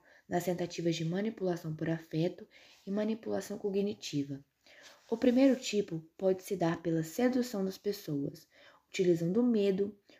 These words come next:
o uso de figuras de estilo que tirem a atenção do conteúdo ou pela repetição constante da mensagem.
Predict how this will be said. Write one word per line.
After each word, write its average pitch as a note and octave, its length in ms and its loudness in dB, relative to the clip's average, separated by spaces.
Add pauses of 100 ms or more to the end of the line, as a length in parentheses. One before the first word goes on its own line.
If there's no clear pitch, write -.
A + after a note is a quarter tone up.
(260)
o G3+ 320 4
uso C4+ 220 10
de A#3 120 -6
figuras F3+ 480 0
de E3+ 120 -4
estilo E3 320 -6
que A3+ 160 -8
tirem C#4+ 500 8
a A3 60 4
atenção F#3 420 -4
do E3 80 -6
conteúdo A#3 720 -2 (580)
ou C4+ 240 4
pela G#3 220 0
repetição C#4+ 760 0
constante A3+ 760 -6
da G3+ 80 -2
mensagem. G3+ 600 -6